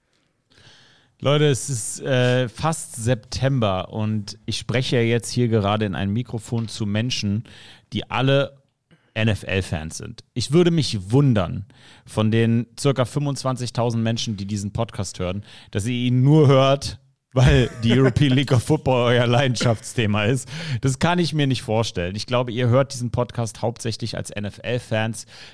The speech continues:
Speaker 1: die Bock aufs Football im Sommer haben.
Speaker 2: Mhm.
Speaker 1: Aber Leute, ich kann euch eins sagen. Ich würd sagen, so ein bisschen ab nächster Woche geht's richtig rund hier bei uns.
Speaker 2: Auf jeden Fall.
Speaker 1: Mit Fantasy Football, mit unserer Madden-Franchise,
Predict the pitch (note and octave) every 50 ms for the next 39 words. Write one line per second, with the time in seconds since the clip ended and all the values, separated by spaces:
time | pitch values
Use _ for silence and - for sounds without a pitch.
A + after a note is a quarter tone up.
0 | - - - A#2 G#2 A#2 A#2+ B2 - - G#2+ F#2 G2 G#2 - - - A#2+ - _
1 | - A2+ A2 G#2 F#2 F2+ F2 F2 G2+ G2+ A2+ A2 F#2+ F2 E2 E2 E2+ E2 E2 G2
2 | G#2+ A2 - - - - - - G2 - G#2 G#2+ A2 A2+ A2+ A#2+ C3+ C3+ - C3+
3 | A2 - - A#2 A#2+ A#2 A2+ - - - G#2+ G#2+ A#2 A2 - - E2 F2 F#2+ A2
4 | B2 C3 C3 C3 - _ _ _ _ _ _ _ _ _ _ _ _ _ _ _
5 | _ _ _ _ _ _ _ _ _ _ _ _ - B2 - - G3 F#3+ - F#3
6 | E3+ F3 F3 D3+ C3+ C#3 B2 A2+ - B3+ C#4+ - - - G#3+ G3+ E3 - _ _
7 | - C#3 D3+ E3+ - - - A#2+ A#2 A#2+ B2 C3 C3+ - - - C3 A2+ G2+ G#2
8 | G2 F2 A2+ G2+ F#2+ - G2 F#2 - - - G2 G#2 G#2 - - - G2+ - -
9 | - F#2 F2+ F2 - - - - - - - - F2+ - - - - - A2+ A#2
10 | G2+ G2 G2 G2 F#2+ F2 - - G#2+ G2 F#2 E2 - _ _ _ _ _ _ _
11 | _ _ _ _ - A#2 A2 - - - C#3 B2+ C3 B2 C3+ A#2+ A2+ A#2+ A2 -
12 | B2 A#2 G#2 - A#2+ A2 A2 A2 A2 G#2+ G#2+ A2 A#2 - - A#2+ A2 A#2 A#2 A2
13 | A#2 A2+ A2 A2+ A2+ A2+ A2+ A2+ A2+ G2+ - - G#2+ G#2 G#2 G#2+ - - G#2 G2
14 | G2 F#2+ G2 G2 F#2+ - -